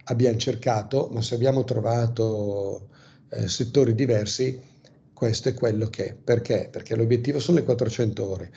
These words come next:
che sono esperienza, che sono trasformare la conoscenza in competenza, ed è un pezzo di strada che si fa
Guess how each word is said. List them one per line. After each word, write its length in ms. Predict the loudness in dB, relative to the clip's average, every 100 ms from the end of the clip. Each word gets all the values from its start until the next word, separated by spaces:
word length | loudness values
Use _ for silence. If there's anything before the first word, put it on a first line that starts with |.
| -20 -20 -20
che 180 | -6 -2
sono 460 | 2 4 6 6 4
esperienza, 1040 | 2 -2 0 0 0 -4 -8 -2 0 0 -4 -20 -2
che 160 | 2
sono 380 | 4 4 2 2
trasformare 760 | 0 0 0 -2 0 0 0 0
la 140 | 0
conoscenza 1040 | 0 0 0 -2 -4 -2 -2 -4 -6 -6 -8 -14 -16 -2
in 180 | 0 0
competenza, 1120 | 2 0 0 -6 0 2 2 2 0 0 -2 -10 -20 0
ed 200 | 4 8
è 360 | 8 6 -2 -14 _ _ 0
un 300 | 4 4 2
pezzo 380 | 2 2 0 0
di 120 | 2
strada 460 | 0 2 4 4 2
che 160 | -2
si 160 | -8 -6
fa 360 | 0 0 0